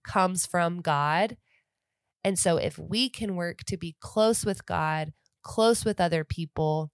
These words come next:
loving toward God, loving toward other people, we take refuge in God and we are saved. We are saved from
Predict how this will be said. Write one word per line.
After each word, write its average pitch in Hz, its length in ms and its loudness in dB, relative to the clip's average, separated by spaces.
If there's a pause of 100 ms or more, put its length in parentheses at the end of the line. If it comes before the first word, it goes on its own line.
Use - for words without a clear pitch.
(400)
loving 208 640 2
toward 170 420 -2
God, 156 480 -2 (260)
loving 208 560 2
toward 180 300 -2
other 165 260 2
people, 151 640 -4 (1800)
we 196 200 -2
take 165 340 -4
refuge 202 720 2
in 156 180 -2
God 139 500 -2 (1000)
and 165 320 -2
we 185 440 0 (180)
are 160 480 0
saved. - 760 -4 (1300)
We 196 440 0
are 170 200 0
saved 190 720 -2
from 165 680 -4